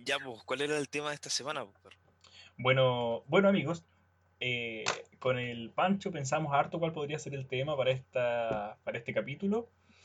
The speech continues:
Speaker 2: Y no sé cómo, weón, llegamos a que el tema de esta semana es Martín Scorsese. Por si ustedes no conocen a quién es Martín Scorsese.
Speaker 1: Un grande.
Speaker 2: Ah, Pancho cree que es un grande. Es un director de cine muy famoso.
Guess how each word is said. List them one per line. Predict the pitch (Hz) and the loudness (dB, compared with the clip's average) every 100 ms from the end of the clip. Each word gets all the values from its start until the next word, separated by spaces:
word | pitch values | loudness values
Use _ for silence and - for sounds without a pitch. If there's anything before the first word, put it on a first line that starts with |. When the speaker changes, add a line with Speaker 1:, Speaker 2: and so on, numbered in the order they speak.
| - _ _ _ | -20 _ _ _
Speaker 2:
Y | 147 160 156 | -4 -2 -2
no | 143 | 0
sé | 170 | -2
cómo, | 175 180 139 135 | 2 2 2 0
weón, | 131 131 139 131 - - | 2 2 0 -6 -18 -6
llegamos | 127 135 143 156 - _ - | 2 2 2 -2 -6 _ 0
a | 135 143 139 - | 2 2 0 -2
que | |
el | 120 | -4
tema | - 139 | -2 -2
de | |
esta | 135 131 | -4 -6
semana | 131 139 143 - | -2 0 0 -2
es | 135 143 - 123 | -4 -4 -8 0
Martín | 123 120 139 143 139 | 0 0 -6 -8 -10
Scorsese. | - 131 - 101 - - _ _ - - _ _ _ _ _ - | -6 -6 -4 -10 -10 -16 _ _ -20 -20 _ _ _ _ _ -10
Por | 113 | -8
si | |
ustedes | 107 143 143 | 0 2 2
no | 135 | 2
conocen | 123 139 135 143 139 | 0 -2 -2 -4 -4
a | 120 | -6
quién | 113 131 | -2 0
es | 131 | 2
Martín | 123 - 117 | 0 -4 -6
Scorsese. | - 120 - - | -4 -6 -6 -8
Speaker 1:
Un | - 101 | -4 -4
grande. | 98 101 - - _ _ _ _ _ _ _ 101 | -4 -10 -16 -20 _ _ _ _ _ _ _ -10
Speaker 2:
Ah, | 110 - - | -10 -10 -2
Pancho | 120 131 | -2 0
cree | 127 123 | -6 -6
que | 120 | -6
es | |
un | 120 | -6
grande. | 127 143 156 190 - - _ - | 0 0 0 -10 -14 -20 _ 2
Es | 220 208 185 | 4 4 2
un | 180 | -2
director | 165 147 131 175 160 | 2 0 0 -4 -4
de | 139 | -6
cine | 170 170 165 135 | -4 -2 -4 -4
muy | 156 160 | 0 0
famoso. | 147 107 92 - - | 0 -2 -2 -8 -16